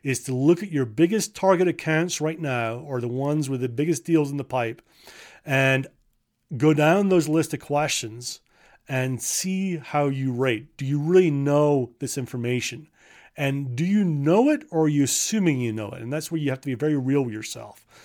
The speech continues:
Do you actually know it? Have they told you that, or are you thinking you know it? And that's, that's when you're really gonna get real about this.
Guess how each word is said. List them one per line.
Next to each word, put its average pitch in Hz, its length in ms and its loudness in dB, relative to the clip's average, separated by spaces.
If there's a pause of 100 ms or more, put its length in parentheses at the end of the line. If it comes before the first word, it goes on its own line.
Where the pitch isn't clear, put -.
(260)
Do 139 80 -6
you 139 160 -4
actually 202 380 -4
know 196 400 2
it? 208 180 -6
Have 139 160 -6
they 139 80 -4
told 175 340 -8
you 202 100 -6
that, 208 300 -6
or 147 200 -4
are 139 60 -2
you 131 140 -6
thinking 160 480 -6
you 117 140 -4
know 107 240 -6
it? 120 120 -12 (440)
And 123 120 -6
that's, 139 280 -4
that's 160 260 -6
when 165 140 0
you're 143 100 2
really 139 200 2
gonna 127 180 -2
get 127 180 -4
real 131 240 -2
about 104 300 -8
this. - 340 -12